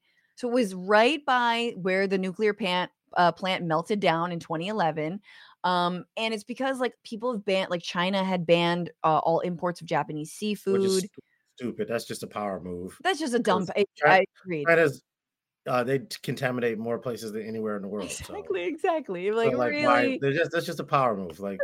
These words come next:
Speaker 1: Like,
Speaker 2: yeah.
Speaker 1: meanwhile, their water is just, like, yeah,
Speaker 2: Yeah.
Speaker 1: full of, like, factory
Speaker 2: Their whole
Speaker 1: runoff.
Speaker 2: everything, yeah, yeah.
Speaker 1: No, it is utter, you're totally right. Um, apparently,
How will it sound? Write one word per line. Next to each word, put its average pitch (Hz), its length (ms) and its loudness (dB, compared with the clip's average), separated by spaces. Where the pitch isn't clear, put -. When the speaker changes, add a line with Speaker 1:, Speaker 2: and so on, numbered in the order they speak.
Speaker 1:
Like, 370 100 0
Speaker 2:
yeah. 302 80 2
Speaker 1:
meanwhile, 277 440 2
their 214 260 6
water 185 400 6
is 180 60 -6
just, 180 100 -8
like, 208 100 0
yeah, 160 220 0
Speaker 2:
Yeah. 139 140 2
Speaker 1:
full 190 260 4
of, 185 100 2
like, 175 300 2
factory 170 460 0
Speaker 2:
Their 143 40 4
whole 156 120 4
Speaker 1:
runoff. 151 180 2
Speaker 2:
everything, 123 440 2
yeah, 127 400 0
yeah. 104 180 -8
Speaker 1:
No, 160 240 2
it 202 180 8
is 226 300 4
utter, 214 340 8
you're 196 120 0
totally 185 360 2
right. 117 220 -2
Um, 214 200 6
apparently, 302 480 -2